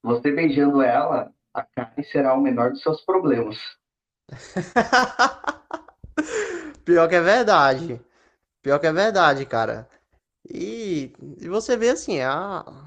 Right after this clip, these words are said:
Speaker 2: a completa degenerada, entendeu? Não é uma menina bonita, não é uma menina tão bonita assim, tão, tão destacada assim no meio, mas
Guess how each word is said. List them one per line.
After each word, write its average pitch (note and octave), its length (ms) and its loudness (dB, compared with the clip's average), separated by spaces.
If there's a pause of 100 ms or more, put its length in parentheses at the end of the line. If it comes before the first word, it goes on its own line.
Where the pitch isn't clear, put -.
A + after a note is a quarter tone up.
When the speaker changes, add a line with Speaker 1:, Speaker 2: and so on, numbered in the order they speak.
Speaker 2:
a E3 80 -8
completa F#3+ 460 0
degenerada, F#3 760 4
entendeu? C#3+ 560 -6 (240)
Não G3+ 320 2
é F#3+ 60 6
uma F3+ 160 4
menina E3+ 320 0
bonita, D#3 680 -4 (600)
não D3+ 240 -2
é D3+ 100 4
uma D3 100 4
menina C#3 360 -4
tão - 580 -20
bonita D3+ 360 -4
assim, C3+ 220 -10
tão, C3+ 640 -4 (1040)
tão D3 160 -2
destacada C#3+ 680 2
assim D3+ 180 -8
no C#3 120 -8
meio, C3+ 280 -4
mas F3 420 -4